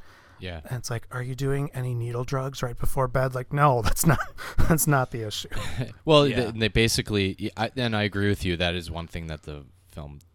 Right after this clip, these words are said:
Speaker 1: does well. And the ba-, and you, the answer you'll always get for, f-, with, from any medical professional that doesn't really care. It's just like, "Well, it sounds like you've got too much stress in your life, so you should, uh, examine that and try to reduce stress."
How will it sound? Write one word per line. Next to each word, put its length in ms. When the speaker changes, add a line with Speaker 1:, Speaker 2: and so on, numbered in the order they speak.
Speaker 1:
does 200
well. 280
And 180
the 60
ba-, 260
and 200
you, 80
the 140
answer 280
you'll 140
always 300
get 200
for, 380
f-, 160
with, 180
from 160
any 280
medical 360
professional 540
that 260
doesn't 260
really 240
care. 420
It's 140
just 80
like, 100
"Well, 180
it 60
sounds 260
like 120
you've 160
got 140
too 120
much 220
stress 340
in 60
your 100
life, 300
so 440
you 80
should, 200
uh, 220
examine 520
that 200
and 100
try 160
to 60
reduce 340
stress." 480